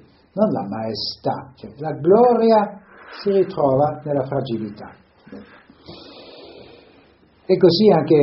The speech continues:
Gesù, nel capitolo quattordici dei, <laughs> no, no, i discorsi dopo la, dopo la cena, eh, si descrive così: <clears throat> "Io sono la via, la ve-, <clears throat> la verità e la vita."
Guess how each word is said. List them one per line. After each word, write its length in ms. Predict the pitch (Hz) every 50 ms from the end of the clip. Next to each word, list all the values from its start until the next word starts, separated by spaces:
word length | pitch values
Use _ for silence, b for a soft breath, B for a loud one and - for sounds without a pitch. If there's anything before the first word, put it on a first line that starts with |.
| 139 131 131 131 131
Gesù, 440 | 131 127 135 143 143 175 202 196 180
nel 160 | 156 127 127
capitolo 460 | - - 139 - 147 - 147 135 135 131
quattordici 760 | - 143 131 - 175 170 160 156 143 135 117 - - 139 123
dei, 360 | 117 123 120 120 120 117 -
<laughs> 320 | 135 143 123 104 101 104 110
no, 180 | 113 120 123
no, 220 | 123 120 120 110 107
i 400 | 110 107 104 104 104 104 113 120
discorsi 720 | 120 151 - - 139 175 165 147 143 143 131 - - - 139
dopo 360 | 123 135 135 127 127 131 131 123
la, 280 | 120 113 107 104 104 104
dopo 260 | 110 113 - - 131
la 140 | 139 156 147
cena, 480 | - - 220 226 214 160 120 - B B B B B B B
eh, 180 | - 143 139 131
si 160 | - - 156
descrive 460 | 147 - 135 - - - 156 143 123
così: 240 | 131 147 170 170 - B B B B B _ _
<clears throat> 640 | - 151 170 156 139 - - - - - - - 185
"Io 600 | 185 185 180 175 170 156 147 143 139 127 - -
sono 680 | - - - - - - 185 190 202 214 202 196 175 160
la 260 | 147 143 143 143 139 139 135 139
via, 500 | 151 185 214 220 220 220 214 214 202 190
la 220 | 175 156 147 143 131
ve-, 340 | 135 139 143 143 135 135 135
<clears throat> 480 | - 147 147 147 139 120 104 101 107 117
la 100 | 123 120
verità 560 | 123 143 139 143 147 139 - - 202 208 -
e 120 | - 143 131
la 140 | 131 120 117
vita." 460 | 110 107 101 101 - - 101 - -